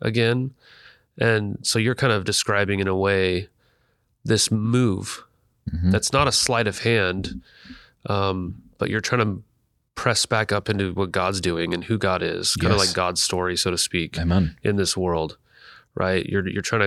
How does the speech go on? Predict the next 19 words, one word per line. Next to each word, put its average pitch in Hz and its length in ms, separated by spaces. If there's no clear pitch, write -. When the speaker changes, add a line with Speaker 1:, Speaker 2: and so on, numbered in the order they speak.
Speaker 1:
to - 40
rise 117 460
above 101 320
that 92 180
again 87 480
and 104 120
go, 95 140
"Okay, 101 180
what 104 240
is 107 200
real?" 87 460
Um, 92 400
'cause - 140
it's - 80
kinda 143 180
that, 110 220
that 110 140
understanding 104 680
that 92 240